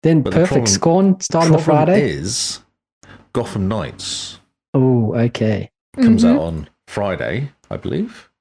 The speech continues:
Speaker 1: This Friday.
Speaker 2: Yes. Yeah, this Friday, and I pre-ordered it, so I should get it on this Friday from E B Games.
Speaker 1: Ooh,
Speaker 2: Actual
Speaker 1: okay.
Speaker 2: physical copy.
Speaker 1: Look at you go.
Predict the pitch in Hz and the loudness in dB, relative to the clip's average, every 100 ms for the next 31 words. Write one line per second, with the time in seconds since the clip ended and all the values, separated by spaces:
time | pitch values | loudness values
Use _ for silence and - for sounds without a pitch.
0 | _ 139 170 - 131 104 - - - _ | _ -2 -2 0 0 0 -4 -10 -14 _
1 | _ _ _ - 95 110 107 - 82 73 | _ _ _ -8 -4 -2 -4 -4 -4 -4
2 | 76 82 - 104 85 71 60 82 - 90 | -4 -6 -4 -4 -2 -4 -6 -6 -6 -6
3 | 80 - 85 82 71 76 73 76 - 71 | -4 -4 -4 -4 -6 -8 -8 -8 -6 -6
4 | 64 73 104 - 87 78 73 67 76 117 | -6 -6 -8 -6 -6 -4 -6 -8 -8 -2
5 | 143 302 190 120 117 - - 156 180 139 | 0 0 -2 -4 -6 -4 2 2 2 -2
6 | 113 - 110 - 95 - - 143 - _ | -2 -6 -8 -6 -10 -8 -6 -6 -8 _
7 | _ _ _ - 170 160 131 120 165 165 | _ _ _ -4 -2 0 -2 0 0 -2